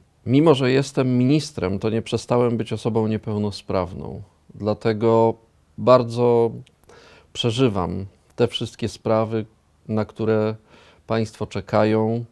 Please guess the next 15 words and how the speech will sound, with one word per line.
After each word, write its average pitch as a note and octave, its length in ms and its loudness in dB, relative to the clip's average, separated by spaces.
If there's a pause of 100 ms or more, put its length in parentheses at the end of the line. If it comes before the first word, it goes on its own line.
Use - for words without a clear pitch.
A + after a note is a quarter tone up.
(600)
y, G2+ 640 -2 (300)
i A2+ 520 0 (280)
zapewniam, A2+ 880 0 (540)
że A2 160 -2
dokładamy A#2 540 0
wszelkich - 480 -8
starań, G2 540 -2 (160)
żeby G2 520 -6
sytuacja A2 640 -4
osób G#2+ 300 -8
niepełnosprawnych G#2 1040 -8 (240)
w G#2+ 60 -12
naszym G#2 320 -8
kraju G2+ 460 -4 (1120)
ulegała G#2+ 760 2